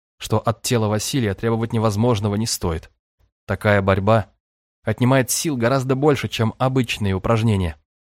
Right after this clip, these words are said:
«Ну и как тебе мензурка?» — спросил присевший рядом на корточке Федор. «Хреновастенько», — усмехнулся я. «Хрен у Васеньки,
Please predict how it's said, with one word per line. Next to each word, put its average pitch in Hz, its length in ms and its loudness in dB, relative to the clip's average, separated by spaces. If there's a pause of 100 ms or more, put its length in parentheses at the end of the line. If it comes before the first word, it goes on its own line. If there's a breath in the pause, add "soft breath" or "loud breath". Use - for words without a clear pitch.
(260)
«Ну 123 280 -4
и 131 60 -6
как 156 240 -2
тебе 131 240 -2
мензурка?» — 117 640 -6 (600)
спросил 113 540 -4 (400)
присевший 113 480 -2
рядом 110 240 2
на 104 80 0
корточке 110 440 -4
Федор. 95 400 -2 (600)
«Хреновастенько», — 131 1040 0 (320)
усмехнулся 98 600 -6
я. 90 220 -6 (760)
«Хрен 127 380 -4
у 143 80 0
Васеньки, 113 600 -4